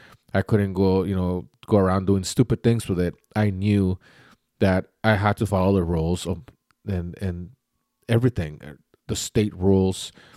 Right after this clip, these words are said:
and what am I supposed to do with it? When, when can I take it out? When can I shoot? When can I do, like, how to,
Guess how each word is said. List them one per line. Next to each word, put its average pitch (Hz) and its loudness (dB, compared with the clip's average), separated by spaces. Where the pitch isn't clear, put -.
and 87 -8
what 110 2
am 104 0
I 101 0
supposed - -4
to 101 -8
do 95 4
with 95 2
it? 92 0
When, 107 2
when 110 2
can 107 -2
I 101 0
take 98 0
it 92 0
out? 90 0
When 110 2
can 113 0
I 98 0
shoot? 90 0
When 110 2
can 120 0
I 107 0
do, 101 0
like, 107 0
how 135 2
to, 135 2